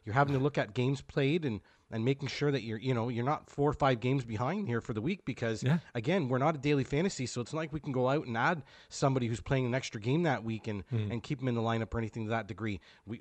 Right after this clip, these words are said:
Speaker 1: we draft at the beginning of, well, I mean, anywhere from mid-September to the beginning of October, and we are not adding anyone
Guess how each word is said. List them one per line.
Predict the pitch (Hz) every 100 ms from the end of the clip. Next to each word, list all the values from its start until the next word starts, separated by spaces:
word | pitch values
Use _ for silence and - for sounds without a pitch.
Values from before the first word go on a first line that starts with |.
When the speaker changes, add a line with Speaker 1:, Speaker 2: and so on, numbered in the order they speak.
| 101
Speaker 1:
we | 113
draft | 101 117 143 -
at | 120
the | 107
beginning | 101 127 135 120
of, | 101 - _ _ -
well, | 101 87 - _
I | 98
mean, | 92 85 - _
anywhere | 110 113 120
from | - 110
mid-September | 113 120 - - 127 147 151
to | 104
the |
beginning | 95 98 117
of | 98
October, | 95 135 156 202 - - - 104
and | 117
we | 156 208
are | 185
not | 180 190
adding | 135 175 160
anyone | 185 170 110 127